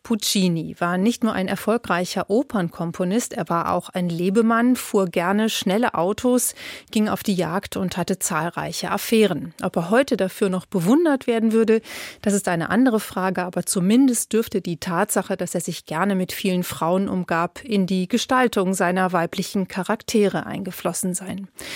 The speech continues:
Und die waren höchst unterschiedlich. Die zarte Cho-Cho-san zum Beispiel in Madama Butterfly und die rachsüchtige Prinzessin Turandot könnten unterschiedlicher kaum sein.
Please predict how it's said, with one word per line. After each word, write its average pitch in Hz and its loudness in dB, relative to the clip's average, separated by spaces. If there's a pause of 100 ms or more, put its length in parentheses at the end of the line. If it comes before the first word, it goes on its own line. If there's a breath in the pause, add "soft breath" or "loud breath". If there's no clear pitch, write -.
(280 loud breath)
Und 196 2
die 220 2
waren 202 2
höchst 180 0
unterschiedlich. 254 0 (180)
Die 170 -2
zarte 170 -2
Cho-Cho-san 185 -2
zum 190 0
Beispiel 175 -2
in 180 -2
Madama 170 0
Butterfly 185 0 (400 loud breath)
und 185 0
die 196 4
rachsüchtige 175 -2
Prinzessin 175 -4
Turandot 202 2
könnten - -2
unterschiedlicher 180 -2
kaum 226 2
sein. 202 -2